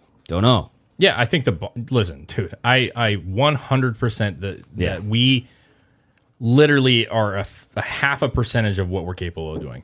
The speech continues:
Speaker 2: I believe that. I believe the mind is so powerful and can do damn near anything. I, I believe that.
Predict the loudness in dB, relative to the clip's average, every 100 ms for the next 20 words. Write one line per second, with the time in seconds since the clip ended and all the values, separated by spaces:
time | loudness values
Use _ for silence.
0 | _ 0 2 2 -2 -4 0 2 2 2
1 | 2 0 -2 -2 4 4 4 0 -2 -4
2 | -6 -6 -8 -20 _ _ _ -4 0 0
3 | 0 0 0 0 -2 -6 -8 -10 -6 -6
4 | -4 -6 -4 -4 -6 -12 -14